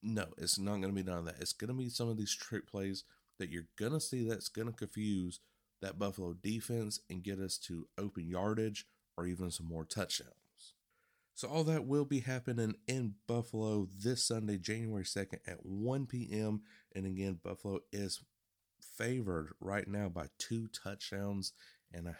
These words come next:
half. So guys, what do you think? Do you think the Atlanta Falcons can pull the upside and really score some points on Buffalo,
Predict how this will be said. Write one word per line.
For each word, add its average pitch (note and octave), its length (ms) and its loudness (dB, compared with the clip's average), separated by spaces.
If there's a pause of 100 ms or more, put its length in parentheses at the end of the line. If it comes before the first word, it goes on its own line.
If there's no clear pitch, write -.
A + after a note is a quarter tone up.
half. - 580 -6 (1120)
So - 140 -4
guys, C3 260 2
what C3+ 100 4
do C3 60 2
you A#2+ 80 4
think? G#2 260 0
Do F2 60 -2
you F#2+ 160 4
think C3 300 0
the A2 100 2
Atlanta G2+ 320 -2
Falcons G2+ 480 0
can G#2 240 -2
pull G2 320 -4
the F2+ 300 0 (100)
upside G2 640 0 (500)
and F#2+ 320 0
really G2+ 480 6
score F#2 400 0
some E2 260 -4
points F#2+ 360 -2
on F2 100 -4
Buffalo, G2 600 0